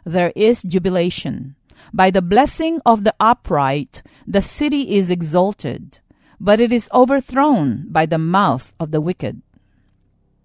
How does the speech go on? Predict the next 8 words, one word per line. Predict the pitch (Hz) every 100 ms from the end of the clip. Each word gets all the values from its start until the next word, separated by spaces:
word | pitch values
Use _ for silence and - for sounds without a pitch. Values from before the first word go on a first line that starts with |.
| -
Proverbs | 220 202 208 214 196 - - -
fourteen, | - 190 - 240 226
verse | 208 202 -
thirty-four, | 214 202 196 214 214 339 - _ _ -
"Righteousness | 190 214 240 262 247 240 262 -
exalts | 190 175 156 196 226 - -
a | 208
nation, | 190 175 - - 139 170